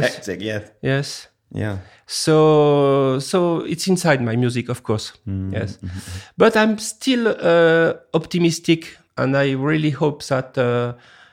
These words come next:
Speaker 1: humanity will finally find a way to be happy together.
Speaker 2: And, and what do you think the future looks like for, for classical composers? What do you think are the challenges that young composers are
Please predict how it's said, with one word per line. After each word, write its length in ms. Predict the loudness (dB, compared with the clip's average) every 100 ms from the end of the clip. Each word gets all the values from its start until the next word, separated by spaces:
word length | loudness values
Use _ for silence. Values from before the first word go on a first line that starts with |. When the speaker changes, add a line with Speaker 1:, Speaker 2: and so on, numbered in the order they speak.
| _ -2
Speaker 1:
humanity 640 | 2 4 4 2 2 4
will 340 | 6 6 4
finally 800 | 0 2 2 2 0 0 0 -4 -10
find 380 | -4 0 2 0
a 80 |
way 220 | 0 0 -2
to 160 | -4
be 260 | -4 -2 -2 -4
happy 280 | -6 -2 -4
together. 600 | -4 -2 -2 -2 -6 -12 _ _ _ _ _ _ _ -4
Speaker 2:
And, 220 | 0 0
and 140 | 2 2
what 160 | 4
do 80 | 2
you 40 |
think 180 | 2 2
the 80 | 0
future 380 | -2 -4 -2 -2
looks 280 | -4 -6 -6
like 320 | -6 -6 -14
for, 400 | -18 -8 -6 -6 -8
for 100 | -8
classical 460 | -6 -6 -6 -10
composers? 580 | -6 -8 -4 -6 -6 -6
What 180 | -4 -4
do 60 | -4
you 40 |
think 380 | -6 -4 -4 -4 -4
are 160 | -2
the 100 | -2
challenges 840 | -4 -4 -2 -2 -2 -2 -4 -8 -18 -8
that 380 | -6 -6 -10 _
young 240 | -2 0 0
composers 520 | -4 -4 -4 -6
are 40 | -6